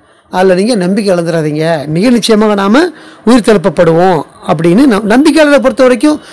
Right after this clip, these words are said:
முழுமையான நம்பிக்கையோட தான் இருக்கிறாங்க. அவங்கள பொறுத்த வரைக்கும் அந்த நம்பிக்கை இருக்கிறதுனால தான் அவங்களுடைய செயல்பாடெல்லாம் நம்ம பார்க்குறோம் இல்லையா? அவங்களுடைய பேச்சு, செயல்பாடு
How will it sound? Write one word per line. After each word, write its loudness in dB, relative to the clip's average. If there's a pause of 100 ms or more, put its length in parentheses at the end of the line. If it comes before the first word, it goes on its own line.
(140)
முழுமையான 4
நம்பிக்கையோட 2
தான் -2
இருக்கிறாங்க. -2 (640)
அவங்கள 2
பொறுத்த 0
வரைக்கும் 2 (640)
அந்த 0
நம்பிக்கை 0
இருக்கிறதுனால 2
தான் 0
அவங்களுடைய 0
செயல்பாடெல்லாம் 2 (180)
நம்ம 2
பார்க்குறோம் 0
இல்லையா? 0 (440)
அவங்களுடைய 2
பேச்சு, 0 (420)
செயல்பாடு 2